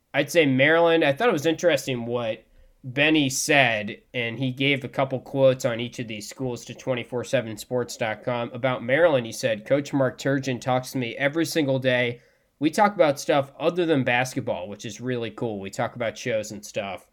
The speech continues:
And obviously, he said he wants me to come in and be an impact player right away. Well, I'd hope that that's the case if you're trying to recruit a kid. And he's a top fifty kid that's, that's really talented, but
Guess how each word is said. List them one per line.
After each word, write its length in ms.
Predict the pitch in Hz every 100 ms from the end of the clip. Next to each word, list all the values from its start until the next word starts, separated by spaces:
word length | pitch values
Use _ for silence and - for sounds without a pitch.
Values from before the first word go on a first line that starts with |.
| _ _ _ _ -
And 360 | 131 131 123
obviously, 500 | 131 127 120 - 113
he 80 | 113
said 180 | - 107
he 80 | 107
wants 260 | 113 107
me 80 | 120
to 60 | 104
come 240 | 139 139
in 160 | 147 156
and 80 |
be 100 | 127
an 80 | 127
impact 380 | 127 - 117 104
player 220 | 127 110
right 200 | 104 104
away. 300 | 104 110 85
Well, 360 | 90 95 95 104 _ _ _
I'd 160 | 110 98
hope 380 | 113 95 104 -
that 260 | 107 98
that's 220 | 120 107 -
the 80 |
case 360 | - 131 107 -
if 160 | 104 -
you're 320 | 98 95 -
trying 220 | - 127 104
to 80 |
recruit 360 | 98 95 139 117
a 40 |
kid. 320 | 104 107 98 101
And 180 | 101 - _ _ -
he's 160 | 151
a 60 | 208
top 280 | 208 190 -
fifty 300 | 147 170 143
kid 300 | 160 143 104
that's, 240 | 107 -
that's 240 | 127 127
really 260 | 139 151 131
talented, 600 | 131 131 123 107 107 98 -
but 320 | 117 107